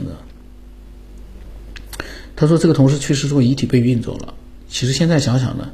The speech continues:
嗯，有一些迷信的东西是有科学道理的，比如说黄大仙这样的东西本身是带有病毒的。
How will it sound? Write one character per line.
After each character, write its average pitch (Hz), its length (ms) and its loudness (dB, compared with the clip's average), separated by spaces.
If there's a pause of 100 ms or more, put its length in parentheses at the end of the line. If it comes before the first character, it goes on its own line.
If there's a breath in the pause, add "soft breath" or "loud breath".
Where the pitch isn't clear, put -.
(560 loud breath)
嗯， 110 560 0
有 107 160 2
一 110 40 -2
些 143 360 2 (300)
迷 120 80 0
信 143 180 4
的 120 60 4
东 127 140 4
西 120 60 0
是 - 140 -2
有 104 60 -2
科 - 140 -2
学 123 100 0
道 143 180 2
理 90 100 -4
的， - 220 -10
比 120 80 -4
如 113 60 0
说 135 160 2
黄 123 200 -2
大 143 120 2
仙 147 160 0
这 151 80 0
样 123 100 2
的 110 60 -2
东 123 180 0
西 - 200 -6
本 104 180 -2
身 135 160 2
是 135 100 0
带 135 140 2
有 104 80 -4
病 113 180 0
毒 92 160 -6
的。 - 80 -12